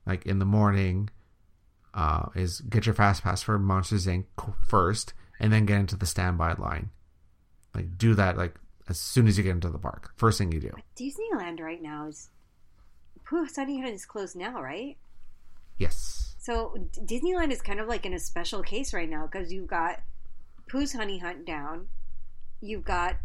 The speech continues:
Speaker 2: Grand Prix is closed because it closed. And you've
Speaker 1: <laughs>
Speaker 2: got, um, It's a Small World, which is, like, a people eater, down,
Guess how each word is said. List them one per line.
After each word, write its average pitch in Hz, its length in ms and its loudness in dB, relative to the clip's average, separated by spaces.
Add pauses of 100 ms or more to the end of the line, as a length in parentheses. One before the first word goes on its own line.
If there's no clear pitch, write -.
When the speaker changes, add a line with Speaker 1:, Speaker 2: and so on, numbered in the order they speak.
(180)
Speaker 2:
Grand 202 360 -2
Prix 233 180 -4
is 196 140 -4
closed 196 580 -6
because 175 240 -6
it 185 100 -4
closed. 165 580 -6 (560)
And 202 220 -4
you've 196 220 -4
Speaker 1:
<laughs> - 0 -
Speaker 2:
got, 185 300 6
um, 175 400 0 (320)
It's - 160 -2
a 202 40 0
Small 240 360 4
World, 190 220 0
which 185 160 -6
is, 170 100 -6
like, 175 120 -6
a 170 140 -4
people 254 380 0
eater, 180 320 -8
down, 165 400 -6